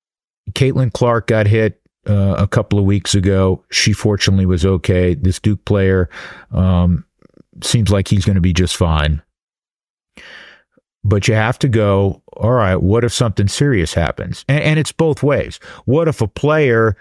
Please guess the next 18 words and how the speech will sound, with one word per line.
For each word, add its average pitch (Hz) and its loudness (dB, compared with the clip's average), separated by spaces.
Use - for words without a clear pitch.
trying 123 -2
to 104 0
leave 131 0
the 113 -2
court 110 -2
who 104 2
just 101 -2
lost, 117 0
emotionally 98 0
charged, 131 0
some 110 -2
fan 123 0
who's 104 2
inebriated 117 0
gets 107 -2
in 98 2
their 95 0
face 139 -2